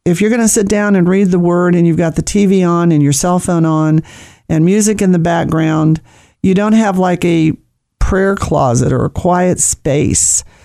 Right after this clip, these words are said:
uh, or you're just reading it again to check off a check that you're doing your devotions. I mean, you can read several chapters and not got one thing out of it. I mean, you know, and we all can be prone to that.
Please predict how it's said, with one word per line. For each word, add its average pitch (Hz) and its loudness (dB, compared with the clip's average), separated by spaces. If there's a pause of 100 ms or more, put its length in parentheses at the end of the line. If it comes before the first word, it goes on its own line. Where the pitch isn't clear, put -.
(300)
uh, 170 0
or 180 0
you're 185 2
just 190 0
reading 196 2
it 175 2
again 175 0
to 165 2
check 180 -4
off 170 -2 (140)
a 156 -2
check 165 -2
that - -2
you're 160 2
doing 160 2
your 156 2
devotions. 170 0 (420)
I 196 -2
mean, 214 2
you 294 4
can 349 2
read 220 2
several 233 0
chapters 240 -2
and 170 4
not 180 0
got 170 0
one 190 2
thing 220 0
out 156 0
of 143 0
it. 143 -2 (320)
I 175 0
mean, 175 2
you 190 2
know, 190 2
and 185 0 (380)
we 202 2
all 208 2
can 269 2
be 285 4
prone 226 0
to 208 2
that. 202 0